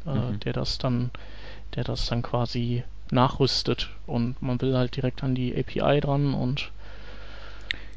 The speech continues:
Speaker 2: Klar, also der Need, den Need verstehe ich, aber ich verstehe noch nicht, warum es, äh,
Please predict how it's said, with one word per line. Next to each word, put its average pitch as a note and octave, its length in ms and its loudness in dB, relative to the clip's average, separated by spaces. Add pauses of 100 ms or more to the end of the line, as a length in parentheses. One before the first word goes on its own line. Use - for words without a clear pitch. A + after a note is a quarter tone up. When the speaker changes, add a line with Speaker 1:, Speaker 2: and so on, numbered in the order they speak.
Speaker 2:
Klar, A2 200 12
also A2 220 12
der G#2 160 8
Need, G#2+ 540 6
den G#2 160 8
Need A#2 240 6
verstehe A2 500 6
ich, F#2+ 180 4
aber F#2+ 160 6
ich F#2 140 2
verstehe F#2+ 400 4
noch F#2+ 160 6
nicht, F#2+ 280 0
warum F#2 520 2
es, - 360 2
äh, D2+ 280 2